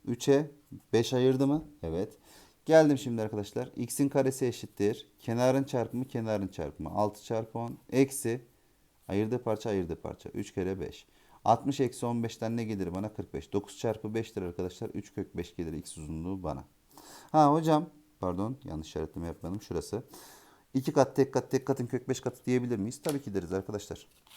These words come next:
Yani. Evet, gelelim şimdi arkadaşlar.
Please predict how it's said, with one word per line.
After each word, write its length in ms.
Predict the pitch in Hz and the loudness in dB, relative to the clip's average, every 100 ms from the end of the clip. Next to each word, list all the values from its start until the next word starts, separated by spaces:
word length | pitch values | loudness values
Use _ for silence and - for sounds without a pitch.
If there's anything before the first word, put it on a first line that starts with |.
| - | -4
Yani. 200 | 101 80 - - _ - _ _ _ _ _ _ _ _ _ _ _ _ _ _ _ _ _ _ _ _ | -2 -4 -10 -20 _ -20 _ _ _ _ _ _ _ _ _ _ _ _ _ _ _ _ _ _ _ _
Evet, 300 | 117 101 - - | -2 -2 -2 0
gelelim 320 | 147 147 127 | 4 6 4
şimdi 240 | - 117 107 | -2 -6 -6
arkadaşlar. 600 | 104 107 107 - 127 | -6 -8 -6 -2 -2